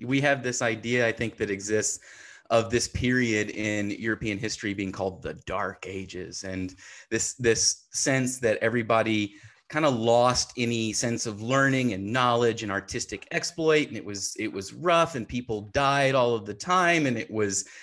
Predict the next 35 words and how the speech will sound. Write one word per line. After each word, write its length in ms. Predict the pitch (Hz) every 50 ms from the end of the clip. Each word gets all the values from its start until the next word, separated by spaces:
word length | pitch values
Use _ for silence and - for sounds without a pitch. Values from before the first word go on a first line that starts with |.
| - - _ -
folks 260 | 175 160 156 - -
covered 380 | - - 165 151 143 143 127
in 280 | 117 113 113 117 135 165
mud 380 | 185 180 170 165 165 160 151 127
and, 220 | 117 104 107 - -
and 140 | 131 - -
<laughs> 0 |
just 480 | - - - - 277 - - - - - - - - -
no 280 | 202 233 262 247 226
fun 300 | - - 190 165 147 131
at 140 | 120 110 104
all. 300 | 98 87 82 76 - _ _ - - - - 110 -
Uh, 320 | - 127 123 120 120 123 - 143
and 160 | 147 147 160
one 120 | 175 185
of 80 | 202 180
the 140 | 165 156 143 151 -
fun 240 | 190 185 190 196 -
things 360 | 170 151 143 139 139 139 131
about 600 | 123 - 120 110 110 107 104 - - _ 110 107
being 400 | 113 120 117 117 120 117 113 110 -
a 100 | - 107
historian 500 | 104 117 113 - - 117 113 117 113 104
of 100 | 98 92
theater 320 | - - 113 113 113 107 101
for 140 | - - 101
this 180 | 101 92 -
period 400 | - - 131 143 156 139 123 -
is 140 | 104 101 -
that 120 | 120 104
you 120 | 110 151 196
actually 260 | 262 302 - - 302
begin 380 | 254 214 175 156 180 175 175 165
to 280 | - - 175 156 147
explore 840 | 135 139 - - - - - 143 143 147 147 147 147 143 139 139 -